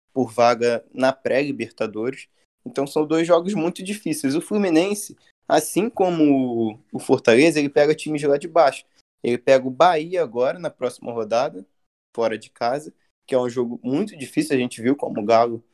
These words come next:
teve dificuldades ontem, mas o último jogo do Fluminense é contra a Chapecoense, que já tá rebaixada há muito tempo, é dentro do Maracanã.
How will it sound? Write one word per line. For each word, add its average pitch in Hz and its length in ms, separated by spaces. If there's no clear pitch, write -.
teve 143 240
dificuldades 113 760
ontem, 147 320
mas 175 400
o 170 80
último 196 380
jogo 156 220
do 143 80
Fluminense 135 760
é 156 80
contra 151 300
a 147 40
Chapecoense, 170 760
que 110 300
já 110 180
tá 120 160
rebaixada 113 560
há 107 40
muito 110 260
tempo, 143 520
é 117 200
dentro 120 340
do 110 80
Maracanã. 131 760